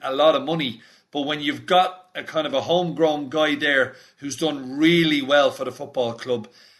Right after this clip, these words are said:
show him the just rewards. Give him the money he wants. He's probably only g-, gonna be there for maybe one more season. I think that's it. Because honestly speaking, I think one more season at West Ham, Declan Rice has gone out the door.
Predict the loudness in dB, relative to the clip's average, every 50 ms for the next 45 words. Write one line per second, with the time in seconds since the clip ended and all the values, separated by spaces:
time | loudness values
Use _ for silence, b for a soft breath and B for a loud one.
0 | b b -4 0 4 6 6 6 6 2 -2 -4 -6 -8 -12 -14 -12 _ -10 -6
1 | -6 -4 -6 -6 -6 -6 -6 -4 -2 -2 -4 -4 -6 -10 b b b b _ _
2 | 2 2 2 2 2 0 -2 -4 -4 -4 -6 -6 -8 -8 -8 -8 -4 -4 -4 -4
3 | -4 -6 -10 -12 B B B B B B -20 -8 -2 0 0 2 2 2 0 0
4 | 0 -4 -6 -10 -8 -6 -4 -4 -2 -2 0 0 2 2 4 4 2 2 0 -4
5 | -8 -6 -4 -4 -6 -6 -8 -8 -10 -10 -8 -4 -2 -2 -2 -2 -2 -4 -4 -4
6 | -4 -6 -8 -10 -12 -16 b b b b -10 -8 -8 -6 -2 0 0 0 0 -2
7 | -4 -4 -4 -6 -10 _ b b b b b -8 -6 -4 -2 0 0 0 0 -2
8 | -6 -6 -8 -6 -4 -4 -4 -4 -4 -4 -4 -4 -4 -6 -8 -10 -12 -10 -10 -8
9 | -6 -6 -6 -6 -4 -6 -6 -6 -6 -8 -6 -4 -2 -2 -2 -2 -2 -2 -2 -2
10 | -4 -8 -14 B B B B B -4 -4 -4 -4 -4 -6 -2 -2 -2 -2 -4 -8
11 | -8 -4 -4 -2 -2 -2 -4 -6 -6 -6 -4 -2 0 0 0 -2 -6